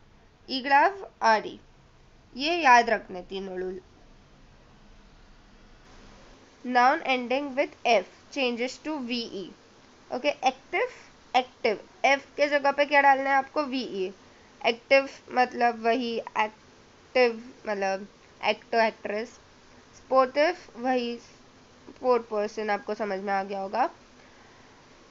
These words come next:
Noun ending with X changes to S E। यूडियक्स, यूडियस। एक्स के जगह पे देखो हमने क्या डाल दिया, एस ई डाला, बराबर। यूडियक्स मतलब happy। When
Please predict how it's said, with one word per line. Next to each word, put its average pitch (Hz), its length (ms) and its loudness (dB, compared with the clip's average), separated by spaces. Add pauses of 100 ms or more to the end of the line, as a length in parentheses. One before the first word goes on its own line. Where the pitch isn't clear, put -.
(120)
Noun 277 400 6
ending 254 360 -2
with 294 240 -4
X 240 280 -6
changes 233 480 -4
to 285 180 -2
S 254 320 0
E। 196 120 -8 (400)
यूडियक्स, 285 720 0 (480)
यूडियस। 247 560 -4 (640)
एक्स 254 240 0
के 302 160 0
जगह 285 260 2
पे 294 160 2
देखो 294 200 0
हमने 285 220 -2
क्या 262 200 2
डाल 247 240 4
दिया, 262 240 6 (680)
एस 269 240 6 (240)
ई 294 160 2
डाला, 196 360 4 (460)
बराबर। 254 520 6
यूडियक्स 262 480 -4
मतलब 277 340 -2
happy। 190 420 2 (1300)
When 294 280 4